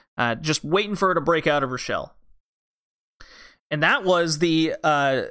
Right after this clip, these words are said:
uh, double down of the All Japan Women Classics. Very interesting to start seeing,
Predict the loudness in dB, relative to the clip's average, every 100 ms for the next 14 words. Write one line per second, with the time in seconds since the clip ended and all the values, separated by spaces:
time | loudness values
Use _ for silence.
0 | -8 -10 -6 -2 0 0 0 0 2 2
1 | 2 2 2 0 -2 -2 -2 0 -2 -4
2 | -4 -2 -2 -4 -8 -6 -2 2 2 0
3 | -4 -8 -14 _ _ _ -2 0 2 0
4 | -2 -2 -2 -4 -6 -14 -10 -2 0 2
5 | 0 -2 -4 -4 -2 0 -2 -4 -6 -4
6 | -2 -2 -2 -2 -4 -4 -4 -6 -10